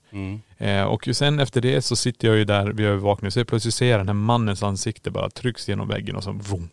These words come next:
Speaker 2: försvinner. Men det är inte nog med det. Sen ringer ju den där jävla ringklockan.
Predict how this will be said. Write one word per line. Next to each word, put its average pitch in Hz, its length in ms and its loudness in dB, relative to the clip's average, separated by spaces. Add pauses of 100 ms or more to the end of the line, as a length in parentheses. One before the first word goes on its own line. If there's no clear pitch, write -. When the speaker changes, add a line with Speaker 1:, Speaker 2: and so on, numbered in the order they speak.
(100)
Speaker 2:
försvinner. 107 460 -2 (360)
Men 123 100 2
det 135 60 6
är - 20 6
inte 135 120 2
nog 131 160 6
med 113 80 6
det. 127 180 6 (120)
Sen 123 280 2
ringer 127 340 4
ju 104 180 2
den 101 140 0
där 104 60 0
jävla 104 440 -2
ringklockan. 120 680 0